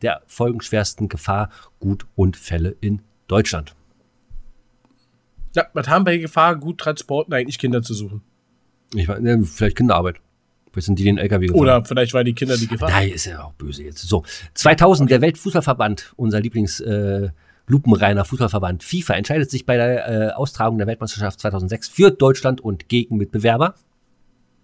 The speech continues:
Speaker 2: Keine Ahnung, aber das ganze Ding ist gekauft. Das ist gekauft.
Speaker 1: Quatsch doch nicht, die fifa sagt doch nicht sowas.
Speaker 2: Okay.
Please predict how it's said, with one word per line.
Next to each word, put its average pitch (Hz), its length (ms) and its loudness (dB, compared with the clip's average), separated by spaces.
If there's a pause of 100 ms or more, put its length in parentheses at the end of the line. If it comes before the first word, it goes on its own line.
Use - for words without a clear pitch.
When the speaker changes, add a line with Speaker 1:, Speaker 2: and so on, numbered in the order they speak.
(800)
Speaker 2:
Keine 185 300 8
Ahnung, 180 200 8
aber 143 140 2
das 135 160 0
ganze 147 260 -2
Ding 143 140 -4
ist 123 140 -8
gekauft. - 500 -4 (220)
Das 107 160 -6
ist 123 160 -10
gekauft. - 880 0 (960)
Speaker 1:
Quatsch - 380 0
doch 85 80 -2
nicht, 90 180 2
die 92 80 -2
fifa 101 380 -2
sagt 78 160 -8
doch 101 60 0
nicht 82 120 -2
sowas. 92 420 -2 (1300)
Speaker 2:
Okay. 117 260 -12